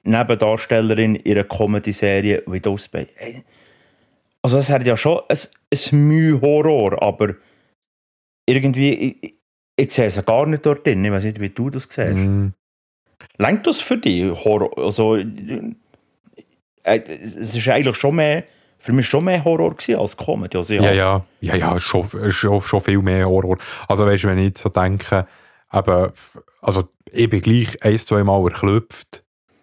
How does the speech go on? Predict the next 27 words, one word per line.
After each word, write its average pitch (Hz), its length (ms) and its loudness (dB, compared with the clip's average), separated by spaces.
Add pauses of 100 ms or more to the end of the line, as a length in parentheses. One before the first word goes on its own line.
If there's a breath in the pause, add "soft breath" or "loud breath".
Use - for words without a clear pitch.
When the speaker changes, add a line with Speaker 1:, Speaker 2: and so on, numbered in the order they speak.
(140)
Speaker 2:
wo 92 160 2
ich 90 80 0
denke, 98 300 0
wow, 95 420 2
äh, 95 540 -2
eben, 87 320 0 (240)
so, 90 380 0 (840 loud breath)
gleich 139 220 2
noch 110 140 2
heftige 131 380 0
Szenen. 120 600 2 (420 loud breath)
Und 113 120 2
klar 107 320 2
hat's 123 320 -2
auch 120 160 2
viel 110 240 2
Humor 104 600 2
drin 135 360 0
gehabt, 123 560 0 (280 loud breath)
aber - 200 -2
jetzt - 320 -8
auch 98 140 2
nicht 117 180 0
gerade 107 280 0
so 107 120 0
der - 240 -2
offensichtliche - 840 -2